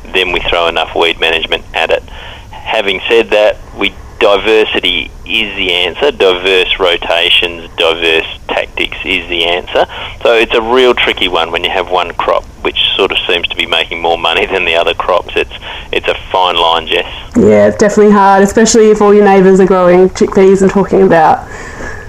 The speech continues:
Speaker 2: the profits they're getting, and, and you're there doing your diverse tactics. You're like, "Oh, is this the
Speaker 1: Right.
Speaker 2: right choice?"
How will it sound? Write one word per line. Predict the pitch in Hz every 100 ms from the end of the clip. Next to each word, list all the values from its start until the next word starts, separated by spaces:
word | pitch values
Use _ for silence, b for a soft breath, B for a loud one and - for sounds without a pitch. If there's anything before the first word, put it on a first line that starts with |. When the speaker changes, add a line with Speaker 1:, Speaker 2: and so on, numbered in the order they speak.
| B
Speaker 2:
the | -
profits | - 208 - -
they're | 196 196
getting, | 190 190 185
and, | 180 165 190 208 - -
and | - 202
you're | 196 196
there | 202 208 208 208 202 -
doing | 226 220
your | 208
diverse | 208 220 233 247
tactics. | - 254 294 294 294 311
You're |
like, | 262 247
"Oh, | 349 339 330
is |
this | 339 -
the | 320
Speaker 1:
Right. | 262 285
Speaker 2:
right | -
choice?" | 370 330 - -